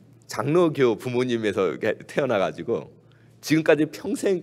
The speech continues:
장로교 교회에서 계속 봉사를 했어요. 근데 장로교인들이 가장 꺼려하는 것이 뭐냐면 성령, 성령 얘기하는 것을 굉장히 꺼려해요. 왜냐하면은 이 세상에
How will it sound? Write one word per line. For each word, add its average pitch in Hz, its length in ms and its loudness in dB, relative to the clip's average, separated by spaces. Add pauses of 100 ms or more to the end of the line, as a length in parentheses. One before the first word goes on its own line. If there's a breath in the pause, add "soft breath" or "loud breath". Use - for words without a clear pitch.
(120)
장로교 139 600 0
교회에서 92 920 0
계속 104 240 -2
봉사를 98 400 -4
했어요. 78 380 -6 (580 loud breath)
근데 - 160 6
장로교인들이 185 800 8
가장 151 640 2
꺼려하는 160 580 2
것이 127 220 0
뭐냐면 98 520 -2 (320 loud breath)
성령, 320 520 -4
성령 294 400 -4
얘기하는 185 320 6
것을 123 180 2
굉장히 95 340 -2
꺼려해요. 120 360 4
왜냐하면은 131 560 4
이 113 100 -2
세상에 113 600 0